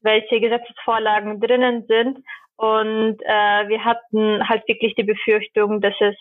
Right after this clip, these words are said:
äh, mit dem Antiterrorpaket zu Einschränkungen der Grund- und Freiheitsrechte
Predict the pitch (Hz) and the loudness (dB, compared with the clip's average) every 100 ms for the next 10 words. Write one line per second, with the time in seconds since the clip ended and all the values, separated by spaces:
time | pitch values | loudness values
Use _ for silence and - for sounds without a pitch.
0 | - 208 202 202 240 247 220 208 208 208 | -2 0 0 -2 -4 -2 -2 0 -2 -4
1 | - 214 214 208 208 - 220 - 214 208 | -2 0 0 -2 -6 -2 -2 0 0 2
2 | 208 - 214 202 - 214 208 202 196 214 | 0 0 -2 -2 -2 0 2 2 2 0
3 | 208 208 - 208 208 208 - 220 208 - | 0 -4 0 0 2 -2 -2 -2 0 -2
4 | 226 | -2